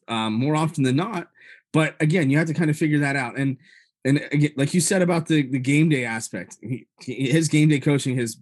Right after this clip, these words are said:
proven to be pretty bad. Um, and, and sometimes, you know, he's, he's chops us. But a-, a-, again, we are able to sit back and watch those decisions with the benefit of hindsight.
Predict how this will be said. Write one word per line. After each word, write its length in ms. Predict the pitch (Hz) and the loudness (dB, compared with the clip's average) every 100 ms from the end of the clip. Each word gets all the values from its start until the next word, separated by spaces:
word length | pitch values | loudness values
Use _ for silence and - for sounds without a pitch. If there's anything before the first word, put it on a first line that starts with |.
| _ | _
proven 480 | - 147 156 135 120 | 0 4 6 6 2
to 100 | 117 | -2
be 140 | 110 | -4
pretty 280 | 110 135 120 | -4 -2 0
bad. 300 | 104 - - - - - _ - | -2 -8 -16 -20 -20 -20 _ -6
Um, 500 | 123 113 110 110 107 _ _ - | -4 -2 -2 -4 -8 _ _ -16
and, 180 | 190 208 | -14 -10
and 300 | 220 233 233 | -6 -4 -2
sometimes, 520 | 233 226 240 220 - | 0 0 0 -2 -4
you 380 | - 104 - 131 | -14 -16 -8 -2
know, 140 | 151 | 2
he's, 280 | 196 196 - | 2 0 -6
he's 260 | 175 196 190 | -2 -2 -2
chops 340 | - 196 147 | -6 -6 -6
us. 220 | - - - _ - _ _ | -10 -12 -16 _ -20 _ _
But 240 | 147 147 - | 0 0 -2
a-, 200 | 190 - | -10 -8
a-, 140 | - 165 | -2 2
again, 320 | 175 143 113 | 4 2 2
we 180 | 160 226 | 0 2
are 300 | 151 127 - _ | 0 -2 -6 _
able 220 | 160 156 147 | 0 0 0
to 120 | 131 | -4
sit 200 | - 156 | -4 -2
back 240 | 151 139 | -2 -4
and 160 | 131 117 | -4 -4
watch 280 | 123 151 - | -4 -4 0
those 160 | 190 | 0
decisions 420 | 180 214 208 240 | 0 -2 -2 -2
with 100 | 156 | -2
the 80 | 135 | -4
benefit 340 | 123 139 131 120 | -2 -4 -4 -6
of 80 | 113 | -4
hindsight. 480 | 131 120 123 104 | -4 -4 -4 -8